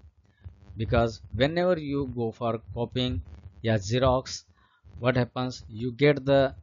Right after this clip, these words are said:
uh, Xerox copy, photocopy, that is not hundred percent similar to the original one.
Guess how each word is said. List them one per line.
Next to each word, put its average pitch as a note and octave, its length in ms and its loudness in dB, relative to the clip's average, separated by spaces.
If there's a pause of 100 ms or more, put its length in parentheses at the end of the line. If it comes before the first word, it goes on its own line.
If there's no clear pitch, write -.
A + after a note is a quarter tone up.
(720)
uh, A2+ 140 -6
Xerox B2+ 500 0
copy, B2 460 -6 (240)
photocopy, C3+ 640 -6 (400)
that B2 360 4
is B2+ 300 -2 (120)
not A#2+ 360 0
hundred C#3 600 -4
percent A#2+ 440 -4
similar C3+ 560 0
to A2+ 180 -10
the A2+ 260 -2 (360)
original A#2 440 -2
one. F#2 200 -6